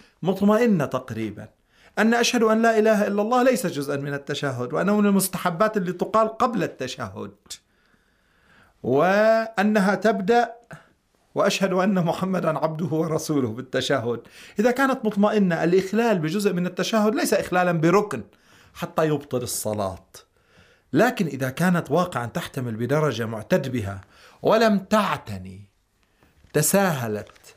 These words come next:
في أمر من أمور دينها يرتبط بالصلاة التي هي عمود الدين، تصبح القضية مشكلة،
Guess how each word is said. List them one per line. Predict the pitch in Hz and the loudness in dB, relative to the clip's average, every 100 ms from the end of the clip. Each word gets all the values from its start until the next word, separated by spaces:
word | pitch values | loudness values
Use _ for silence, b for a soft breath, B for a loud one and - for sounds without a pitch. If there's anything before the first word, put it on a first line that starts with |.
| b b b | b b b
في | - 160 165 | -2 2 4
أمر | 214 226 220 226 | 4 4 2 2
من | 214 170 | 2 2
أمور | 170 190 180 | 2 2 2
دينها | 160 165 147 120 98 101 - | 2 0 0 -2 -6 -8 -4
يرتبط | 127 165 190 160 | -2 0 0 -2
بالصلاة | 139 135 - 151 165 160 127 | -4 -4 -2 0 0 0 -4
التي | 127 135 131 | -8 -6 -4
هي | |
عمود | 123 123 131 120 | -4 -4 -6 -6
الدين، | 120 170 220 | -2 0 0
تصبح | 190 - 165 | -2 -10 -14
القضية | - 156 196 | -4 2 4
مشكلة، | 196 190 - 107 101 98 | 4 4 -2 -10 -10 -12